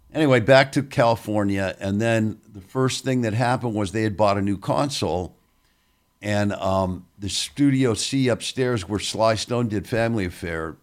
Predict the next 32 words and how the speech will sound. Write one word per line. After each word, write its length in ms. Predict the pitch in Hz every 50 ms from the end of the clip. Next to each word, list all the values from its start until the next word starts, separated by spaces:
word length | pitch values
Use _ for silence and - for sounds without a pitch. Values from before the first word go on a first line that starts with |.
| _ 87 85
that, 200 | 92 90 - - _ _ _ -
that 200 | 92 87 - - _ - 78
the 60 | 85 92
ri-, 260 | 92 104 101 95 87 90 95
there's 200 | 87 101 92 87
a 40 | 95
riot 360 | 90 101 101 101 98 98 87
going 240 | - 95 85 82 82
on. 260 | 82 80 80 85 - _ _ _
He 120 | - 90
did 220 | 85 92 98 87
that 160 | 92 92 85 73
record 340 | 92 92 90 90 98 87
up 120 | 87 85 -
there 100 | 90 85
in 80 | 82
this 160 | 82 82 - -
little 180 | 139 156 151
tiny 300 | 135 - 123 123 117 104
room, 280 | 98 95 98 95 73 69
smaller 420 | - - 110 107 110 117 117 113
than, 220 | 90 82 82 80 76
the, 140 | 87 90 - _
I 60 | 92 101
mean, 240 | 101 90 87 85 - _ _ _ _ _ _ _ _ _ _ _ _ _
really 260 | 123 147 135 110 90
small, 320 | - - 107 110 101 90
like 160 | 85 85 80
a 60 | 87 80
bed, 340 | 78 78 107 104 104 101
like 200 | 90 95 92 90
a 100 | 92 80